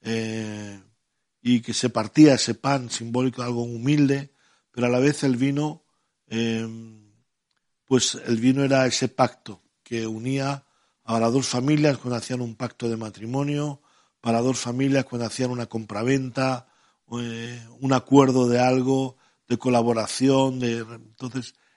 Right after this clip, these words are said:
esto era una forma de, de hacer un pacto.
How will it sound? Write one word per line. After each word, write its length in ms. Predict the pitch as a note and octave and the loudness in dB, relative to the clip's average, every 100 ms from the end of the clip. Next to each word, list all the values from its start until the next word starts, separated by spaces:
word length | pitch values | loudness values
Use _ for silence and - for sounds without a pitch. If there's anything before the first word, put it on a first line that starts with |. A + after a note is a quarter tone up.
| _ | _
esto 240 | C#3+ - C#3+ | -6 -2 2
era 80 | |
una 160 | C3+ B2 | 2 0
forma 440 | - C#3 C3 C#3 | -2 -2 -2 -2
de, 320 | B2+ B2 B2+ - _ _ _ - | -2 -4 -6 -16 _ _ _ -2
de 100 | B2+ | -2
hacer 220 | A2+ C#3 | 0 0
un 180 | C3+ A#2+ | 0 2
pacto. 540 | - D3+ - C3+ A#2 | 2 2 -2 -10 -10